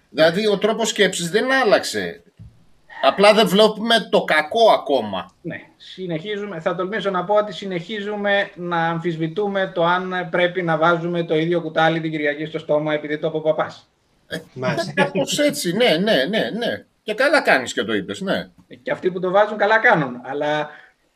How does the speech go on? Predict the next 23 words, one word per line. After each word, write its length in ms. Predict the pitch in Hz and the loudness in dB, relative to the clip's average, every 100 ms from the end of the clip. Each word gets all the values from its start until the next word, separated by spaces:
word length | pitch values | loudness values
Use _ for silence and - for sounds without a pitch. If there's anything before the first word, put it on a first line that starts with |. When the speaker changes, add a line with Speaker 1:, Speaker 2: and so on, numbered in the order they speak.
| _ _ _ | _ _ _
Speaker 2:
να, 280 | 190 185 185 | -8 -6 -4
να 140 | 202 196 | -4 0
χωρίσουμε 500 | 202 214 247 262 240 | 2 4 2 -2 -2
τι 100 | 240 | 4
είναι 160 | 214 | 4
τι. 180 | 170 123 | 4 0
Speaker 1:
Ναι, 240 | 135 170 | 6 8
ναι, 240 | 185 190 190 202 | 8 8 8 6
ναι, 100 | 196 196 | 2 2
ναι, 120 | 185 | 2
ναι, 100 | 147 170 | 2 0
έχεις 280 | 170 156 | -2 -6
δίκιο, 320 | 156 151 92 107 | -6 -6 -8 -10
έχεις 240 | 135 131 | -10 -6
δίκιο. 160 | 165 151 | 0 2
Speaker 2:
Ε, 520 | 151 151 147 143 147 | 4 2 2 2 2
αλλά 600 | 156 156 160 156 151 151 151 147 - _ _ _ _ _ _ _ _ _ _ _ _ _ | 0 2 4 6 4 0 -4 -10 -18 _ _ _ _ _ _ _ _ _ _ _ _ _
για 160 | 165 | -2
μένα 220 | 175 214 214 | 2 2 2
το 140 | 208 | 0
παιχ-, 240 | 196 170 | -2 -6
το, 240 | - 185 180 | -2 -2 -2
το 640 | 180 170 170 165 165 160 | 0 2 4 2 0 -4